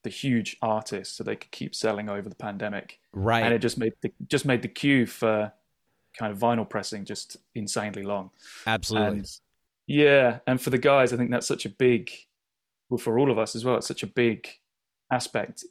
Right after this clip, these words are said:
Speaker 1: is getting an album on release day of vinyl and being able to kind of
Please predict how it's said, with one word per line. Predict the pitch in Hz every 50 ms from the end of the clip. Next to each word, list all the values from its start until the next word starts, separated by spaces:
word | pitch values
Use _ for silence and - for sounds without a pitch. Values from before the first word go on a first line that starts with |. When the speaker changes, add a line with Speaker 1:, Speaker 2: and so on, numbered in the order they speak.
| _
Speaker 1:
is | - 113 104 101 92 - - - - _ _ _ _ _ _ _ _ _ _ -
getting | 139 131 123 117 117
an | 113
album | 120 120 120 107 113 110 107 104 98 _ _ -
on | - 113 107
release | 104 104 110 107 -
day | - 113 98 95
of | 95
vinyl | 104 104 104 101 95 90
and | 92 -
being | 104 104 101
able | 98 95 92 98
to | - -
kind | - 120 104 101 95
of | 90 - -